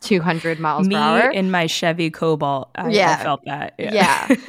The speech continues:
Speaker 1: Um, and then, so not only were they having, like, slight mechanical issues, which I do think Sky Sports kinda, like, blew up just to have some drama, 'cause again, what a snoozer.
Speaker 2: Mm-hmm.
Speaker 1: But then there was some messaging to Perez and telling him, you know, "You need to maintain your pace, maintain the pace, like,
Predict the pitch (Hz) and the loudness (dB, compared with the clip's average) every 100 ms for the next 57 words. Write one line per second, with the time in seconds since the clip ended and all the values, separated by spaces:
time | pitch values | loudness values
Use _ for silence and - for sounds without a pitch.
0 | - _ 220 220 208 190 - 202 208 202 | -14 _ 4 4 4 2 -2 -2 0 0
1 | 190 180 - 208 190 180 202 214 220 208 | 0 -4 -2 0 0 0 0 0 0 -4
2 | 196 185 180 180 175 170 - 180 175 - | -4 -4 -4 -4 -6 -6 -2 -2 -2 -4
3 | 170 165 165 165 170 160 160 165 160 165 | -4 -4 -6 -4 -6 -6 -4 -4 -2 -4
4 | 156 151 - 160 160 156 151 - 156 151 | -4 -6 -4 -4 -2 -4 -4 -4 -6 -4
5 | 151 - _ _ - 180 180 160 156 - | -8 -12 _ _ -6 0 2 2 0 0
6 | 180 165 175 160 156 - 165 165 190 180 | -4 -4 -2 -2 -4 -4 -4 -2 2 2
7 | 180 190 196 180 160 165 165 160 160 156 | 2 0 0 -6 -10 -6 -6 -6 -6 -10
8 | - 156 156 196 202 220 226 _ - 170 | -10 -12 -8 -4 -2 -4 -8 _ -8 -6
9 | 165 190 180 175 - _ _ - 175 202 | 0 2 4 2 0 _ _ -16 -4 0
10 | 233 262 220 190 185 185 - 185 175 165 | 2 2 0 0 -2 -4 -6 -4 -2 -4
11 | - 175 180 170 180 - 170 165 156 160 | -4 -10 -8 -6 -8 -6 -4 -2 -2 -4
12 | 175 170 165 156 160 170 160 160 156 156 | -8 -6 -4 -4 -6 -4 -4 -4 -4 -4
13 | 170 170 180 165 160 165 160 - 180 175 | -4 -2 -2 -2 -4 -6 -4 -2 -2 -2
14 | 165 156 151 151 202 185 175 165 151 | -6 -8 -10 -6 -2 0 0 -4 -8